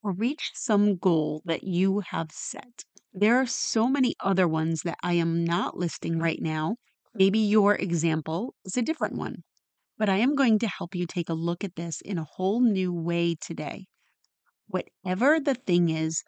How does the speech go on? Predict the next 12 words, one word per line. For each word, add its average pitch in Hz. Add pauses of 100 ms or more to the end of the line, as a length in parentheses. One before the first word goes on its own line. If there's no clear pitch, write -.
(400)
that -
you 196
thought 160
of, - (420)
is 196
it 185 (240)
also 226
something 190
that 185
you 175
tend 175
to 160